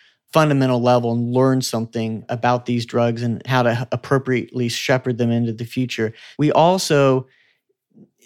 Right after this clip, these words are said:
need more public information. Yes, this is promising, but yes, there are risks, you know, and so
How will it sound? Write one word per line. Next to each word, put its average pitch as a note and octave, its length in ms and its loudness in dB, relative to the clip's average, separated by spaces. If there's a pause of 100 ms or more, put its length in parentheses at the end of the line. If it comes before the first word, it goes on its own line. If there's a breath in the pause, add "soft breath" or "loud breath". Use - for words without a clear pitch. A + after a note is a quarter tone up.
(140)
need F#3 360 2
more F#3 200 4
public E3+ 440 2
information. E3 960 0
Yes, C#3+ 280 2
this D3+ 140 -4
is C#3+ 120 -6
promising, E3 440 0
but B2+ 120 -2
yes, D3 240 2
there D3+ 160 -6
are D3+ 120 0
risks, - 460 -2
you C3+ 80 -2
know, C3 220 0
and C3 100 -2
so B2 340 -2